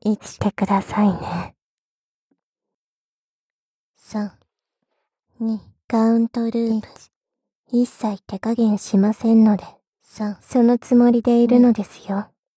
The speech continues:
Speaker 1: 一。
Speaker 2: <laughs> ああ。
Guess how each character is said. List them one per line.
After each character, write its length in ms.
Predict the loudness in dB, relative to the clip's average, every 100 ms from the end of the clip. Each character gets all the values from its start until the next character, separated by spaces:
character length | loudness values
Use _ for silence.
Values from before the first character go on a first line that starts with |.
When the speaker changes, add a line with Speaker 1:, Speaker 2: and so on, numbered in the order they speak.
| _
Speaker 1:
一。 200 | -8 -8 -8 -20 _ _ _ _ _ _ _ _ _ _ _ _ _ _ _ _ _ _ _ _ _ _ _ _ _ _
Speaker 2:
<laughs> 1800 | -20 -12 -12 _ _ _ _ -16 -16 -16 -20 _ _ _ _ _ _
あ 800 | -6 -4 -4 -8 -10 -16 -18
あ。 40 | -18